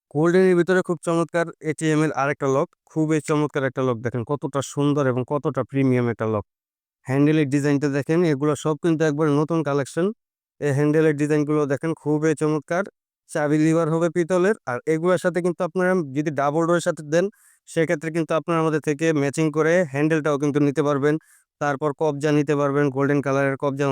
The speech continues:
নিতে পারবেন, হ্যান্ডেল নিতে পারবেন, সিট ক্যারি নিতে পারবেন, সবই কিন্তু আমাদের কাছে আছে। এই লকটার কিন্তু প্রাইস পড়বে মাত্র পাঁচ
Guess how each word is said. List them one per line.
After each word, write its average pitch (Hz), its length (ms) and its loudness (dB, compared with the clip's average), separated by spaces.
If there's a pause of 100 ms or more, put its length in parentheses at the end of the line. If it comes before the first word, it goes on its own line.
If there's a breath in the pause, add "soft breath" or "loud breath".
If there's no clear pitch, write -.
নিতে 131 200 -4
পারবেন, 139 320 0
হ্যান্ডেল 131 300 2
নিতে 143 180 -2
পারবেন, 135 240 0 (440 soft breath)
সিট 156 200 -2
ক্যারি 151 220 2
নিতে 143 180 0
পারবেন, 139 200 0 (120)
সবই 156 260 0
কিন্তু 147 200 -2
আমাদের 127 260 0
কাছে 123 240 -6
আছে। 131 140 -8 (640)
এই 156 220 4
লকটার 170 360 0
কিন্তু 175 160 2 (100)
প্রাইস 165 280 -2
পড়বে 175 200 0 (120)
মাত্র 156 240 -6 (1300)
পাঁচ 156 180 -2